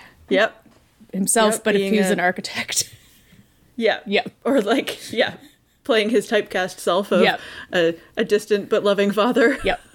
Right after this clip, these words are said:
Speaker 2: Cranky old man who
Speaker 1: Um,
Speaker 2: secretly loves his children. Yeah.
Speaker 1: Yeah, and then, so Sandra, Sandra Bullock is a, um, is a doctor at the hospital, and, like, at her new boss is played by, um, Shohreh Aghdashloo, who is the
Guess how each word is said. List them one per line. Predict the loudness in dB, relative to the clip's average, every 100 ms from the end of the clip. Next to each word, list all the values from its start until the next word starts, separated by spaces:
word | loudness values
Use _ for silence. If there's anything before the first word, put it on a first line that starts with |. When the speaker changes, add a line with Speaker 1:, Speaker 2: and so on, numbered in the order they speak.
| -20 -10
Speaker 2:
Cranky | -2 0 2
old | 0 0
man | 0 2 2
who | 0
Speaker 1:
Um, | 2 0 -2
Speaker 2:
secretly | -2 0 0 0 0
loves | 0
his | -2 -4
children. | -2 0 0 0
Yeah. | -2 -4 -8 -20 -20 -20 _
Speaker 1:
Yeah, | -2 2 2 0 0
and | 2
then, | 2 0 0
so | -2
Sandra, | 0 2 2 -2 -4
Sandra | 0 2
Bullock | 2 0 0
is | -2 2
a, | 2 2 -2
um, | -4 -4 -4 -6 -8 _ -20 -20 -20 _ _ -6
is | -2
a | 0
doctor | 2 0 -2 -2 0 0
at | -2 -4
the | -6 -4
hospital, | -2 -2 -2 -2
and, | -2 -4 -8 -10
like, | -6 -6 -4
at | -4
her | -4 -2
new | -2
boss | 0 0 0 -4
is | -4 -2 -2 -4
played | -2 -2 0
by, | 0 0 0
um, | -2 -2
Shohreh | 0 0 2 0 -2 -12 -20 -20 -10 -4
Aghdashloo, | -2 -2 -6 -2 2 2 2 -2 -4
who | -4 0 2 0 0
is | -2 -2 -2
the | -2 0 -2